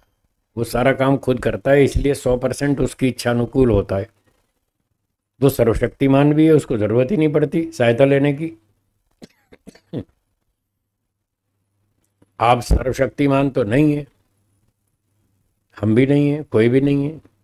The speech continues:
इसलिए हमको मजबूरी है, दूसरों की सहायता लेनी पड़ती है। आप सारा काम अपना स्वयं नहीं कर सकते, आपको बहुत लोगों की सहायता लेनी पड़ती है।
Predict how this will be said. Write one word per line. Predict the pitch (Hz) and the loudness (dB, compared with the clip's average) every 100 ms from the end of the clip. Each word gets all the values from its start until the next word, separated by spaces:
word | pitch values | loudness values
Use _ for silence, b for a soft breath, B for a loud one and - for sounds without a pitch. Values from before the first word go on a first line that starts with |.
| _ _ _ _ | _ _ _ _
इसलिए | 120 113 143 | -6 2 4
हमको | 127 135 151 | 4 4 4
मजबूरी | 135 117 120 135 147 | 4 2 4 6 6
है, | 147 | 4
दूसरों | 135 120 120 139 135 | 2 2 0 0 0
की | 139 | 2
सहायता | 127 120 131 | 2 2 2
लेनी | 131 123 139 | 2 2 2
पड़ती | 131 127 139 | 2 -2 -6
है। | 127 - _ _ _ _ _ _ _ _ _ _ _ _ _ _ _ _ _ _ _ _ - | -10 -12 _ _ _ _ _ _ _ _ _ _ _ _ _ _ _ _ _ _ _ _ -6
आप | 117 | -4
सारा | 107 107 120 | -2 0 0
काम | 123 131 135 | 0 2 2
अपना | 113 131 | 2 0
स्वयं | 135 123 131 | 0 2 4
नहीं | 135 131 | 4 4
कर | 147 | 2
सकते, | 135 123 - - 90 _ _ _ _ _ _ _ _ _ _ - | 0 -2 -6 -16 -20 _ _ _ _ _ _ _ _ _ _ -10
आपको | 107 110 | -6 -4
बहुत | 117 107 147 | 0 2 4
लोगों | 143 139 135 | 4 2 2
की | 147 | 0
सहायता | 123 120 139 | 2 2 4
लेनी | 139 131 147 | 4 6 6
पड़ती | 135 110 - | 4 0 -6
है। | 107 | -10